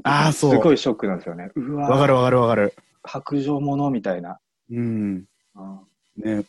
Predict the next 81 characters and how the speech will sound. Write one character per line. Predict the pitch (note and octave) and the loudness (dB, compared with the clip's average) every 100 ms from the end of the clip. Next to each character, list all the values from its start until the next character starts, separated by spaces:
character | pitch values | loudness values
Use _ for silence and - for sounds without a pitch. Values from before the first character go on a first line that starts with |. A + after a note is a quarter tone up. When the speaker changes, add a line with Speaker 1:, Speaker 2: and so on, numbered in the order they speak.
| _ _ | _ _
Speaker 1:
昔 | G#2 A#2+ - D#3+ - D#3+ | -6 -4 0 0 0 0
こ | D#3 | 2
れ | D#3 | 0
全 | C3 D#3 D#3 | 2 2 2
部 | C3 | 2
言 | A#2+ | 2
え | A#2+ | 2
た | B2 | 0
の | A2 | -2
に | G2+ | -6
み | G2 | -8
た | - | -6
い | |
な | A2+ | -6
ね。 | F#2+ | -6
Speaker 2:
そ | |
う | F2+ | -4
そ | G#2 G#2 G2 F#2 F2 | -2 -2 -4 -8 -14
う。 | - _ _ _ _ | -20 _ _ _ _
Speaker 1:
そ | - G#2+ G#2 | -6 -2 0
う。 | G2+ | 0
Speaker 2:
ま | |
あ、 | B2+ | 0
だ | B2 | 0
か | A#2 | 0
ら、 | |
ま | A2+ A2+ | 2 0
あ、 | |
今 | D3+ G3+ D#3+ | 2 4 4
だ | A#2+ | 2
か | A2+ | 2
ら | G#2+ | 0
ま | G#2+ A2 | 0 0
だ | G#2 | -2
話 | F#2+ G2+ G2 | -2 -6 -6
せ | A2 | -4
る | G2+ | -4
の | G2 | -4
は | F#2 | -6
本 | F#2 | -10
当 | F#2+ G2 | -10 -8
に、 | F#2+ F#2+ - _ - _ - | -8 -12 -16 _ -20 _ -10
残 | A2 A2 G#2+ | -4 -2 -2
白 | A2 G2+ - | -2 -6 -8
刀 | G#2+ G2 | -8 -8
と | - G2+ | -8 -8
魔 | F#2 F#2 | -6 -6
道 | G2 F#2+ | -4 -6
具 | F2+ F2 | -8 -10
ぐ | G2+ | -4
ら | |
い | |
で | |
す | |
ね。 | B2 | -2
Speaker 1:
そ | G#2 | -2
う | G2 | -2
ね。 | G2 G2 G2 F#2 - | -2 -2 -2 -4 -4
い | |
や、 | A2+ G2+ | -2 0
残 | G2+ B2+ C#3+ C#3+ | 0 0 0 2
白 | E3 E3+ | 4 6
と | F#3+ D#3 | 4 4
魔 | D3+ | 4
道 | D#3 D3 | 4 2
具、 | C3+ | 0
<laughs> | |
で | C#3+ | -2
も | B2+ | 0
出 | F3 | 0
て | F3 | 2
こ | E3 | 2
な | D#3 | 4
く | |
な | D3 | 2
る | C3+ | 2
よ、 | C3 A#2+ | 0 0
や | A#2 | -2
っ | - | -2
ぱ | |
り。 | A#2+ | -2